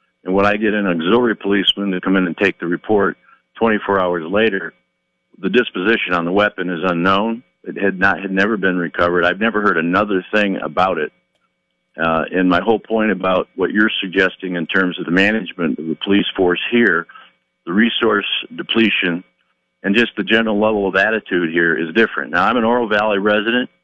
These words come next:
fifteen years here. I've had occasions to need police help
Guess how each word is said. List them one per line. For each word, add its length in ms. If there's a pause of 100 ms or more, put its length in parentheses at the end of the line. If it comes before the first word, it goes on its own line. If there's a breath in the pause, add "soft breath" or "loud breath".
(320)
fifteen 640
years 420
here. 360
I've 160
had 180
occasions 600 (100)
to 40
need 360
police 320 (120)
help 260